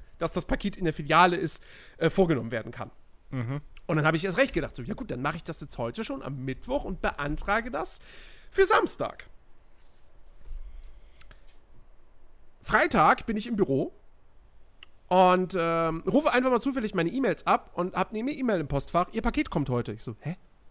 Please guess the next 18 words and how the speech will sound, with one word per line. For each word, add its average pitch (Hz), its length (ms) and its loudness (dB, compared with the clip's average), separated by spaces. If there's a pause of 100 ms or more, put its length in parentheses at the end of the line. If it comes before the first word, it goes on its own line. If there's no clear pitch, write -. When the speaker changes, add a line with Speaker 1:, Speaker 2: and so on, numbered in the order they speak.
(180)
Speaker 1:
<laughs> 330 80 0 (760)
„Wie, 214 120 2
mein 156 160 2
Paket 165 320 -2
kommt 123 240 -6
heute? 127 240 0
Heute 180 160 4
ist 196 80 0
aber 233 100 2
nicht 180 160 -4
Samstag.“ 131 560 0 (1080)
In 185 100 6
der 160 120 6
Sendungsverfolgung 156 840 4
allerdings 127 300 -6
stand - 280 -4
nichts 165 500 -2
davon. 101 420 -8